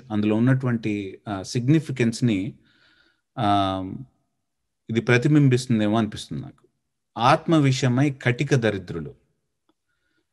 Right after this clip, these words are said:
నన్ను, నన్ను క్షమించండి, నాది, I'm a, I'm a language person. <laughs> ఆ,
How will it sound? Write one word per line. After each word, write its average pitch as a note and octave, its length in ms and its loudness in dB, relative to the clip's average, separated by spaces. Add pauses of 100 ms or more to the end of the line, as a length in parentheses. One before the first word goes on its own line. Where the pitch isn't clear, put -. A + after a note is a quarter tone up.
(140)
నన్ను, A2+ 260 2
నన్ను A2+ 220 2
క్షమించండి, C3 460 2
నాది, A#2+ 260 2
I'm A#2 400 -6
a, G2 400 -6
I'm G#2 160 0
a G2 120 -4
language A#2+ 360 2
person. - 280 -8 (280)
<laughs> - 800 -14
ఆ, F2+ 360 -4